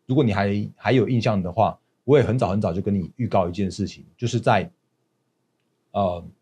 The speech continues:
季底作战行情，接下来会是在六月的时候，中下旬的时候，你会很频繁的被听到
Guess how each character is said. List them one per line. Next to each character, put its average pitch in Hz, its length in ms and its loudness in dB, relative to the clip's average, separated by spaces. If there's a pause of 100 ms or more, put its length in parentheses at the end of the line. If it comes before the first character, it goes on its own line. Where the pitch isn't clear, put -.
(460)
季 185 180 2
底 90 200 -4
作 127 180 0
战 117 180 0
行 95 220 -8
情， 85 240 -14
接 113 160 0
下 110 200 0
来 90 140 -4
会 101 160 -2
是 104 200 -4
在 104 160 -2
六 113 260 2
月 107 160 0
的 87 160 -10
时 92 160 -12
候， 98 240 -2 (240)
中 127 180 0
下 123 200 2
旬 87 200 -8
的 90 80 -6
时 90 180 -12
候， 101 180 -2
你 85 100 -12
会 101 160 -4
很 87 200 -10
频 101 200 -6
繁 87 180 -6
的 90 80 -6
被 101 160 -6
听 98 220 -8
到 92 260 0